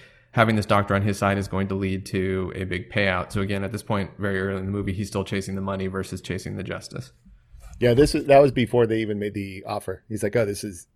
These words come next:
Speaker 2: open shut case. I'm gonna, like, this is gonna be easy."
Speaker 1: Yeah.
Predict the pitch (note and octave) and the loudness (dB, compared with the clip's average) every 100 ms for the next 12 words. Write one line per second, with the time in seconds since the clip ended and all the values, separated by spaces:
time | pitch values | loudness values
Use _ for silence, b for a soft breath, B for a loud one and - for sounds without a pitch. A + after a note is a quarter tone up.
0 | _ _ _ _ _ - B2 B2+ A#2 A#2+ | _ _ _ _ _ 4 6 6 4 0
1 | - A2 G#2+ A2 G2+ G#2 F#2+ - - F#2 | 2 0 0 -4 -6 -6 -8 -10 -10 -10
2 | - G2+ G#2+ G2 G2 F#2 - G2 F2+ F2+ | -10 -8 -8 -6 -8 -10 -10 -10 -10 -14
3 | _ _ _ _ _ _ - G2+ | _ _ _ _ _ _ -8 -8